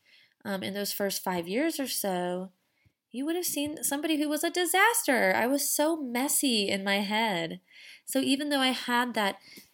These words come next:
physical health aspect kind of, not all the way squared away, but kind of sorted out, the other three areas of my health were just atrocious. I was not an overall healthy person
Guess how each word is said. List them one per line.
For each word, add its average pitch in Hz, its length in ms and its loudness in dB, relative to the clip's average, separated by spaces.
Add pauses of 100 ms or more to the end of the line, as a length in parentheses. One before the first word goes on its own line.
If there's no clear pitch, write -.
(200)
physical 269 640 0
health 190 300 -2
aspect 185 680 -2
kind 370 600 -2
of, 175 580 0
not 240 300 0
all 185 240 -2
the 180 80 -6
way 156 340 -4
squared 165 400 -6
away, 156 300 0
but 185 180 -4
kind 392 300 -2
of 349 100 0
sorted 160 320 -4
out, 156 320 -2 (1200)
the 254 160 -2
other 247 240 0
three 233 240 -4
areas 190 460 0
of 175 260 -4
my 175 240 -4
health 180 460 -2
were 175 100 -6
just - 440 -8 (260)
atrocious. - 840 -6
I 202 80 -4
was 196 240 -4
not 190 340 -2
an 190 160 -10
overall 180 460 0
healthy 170 320 -6
person 165 640 -6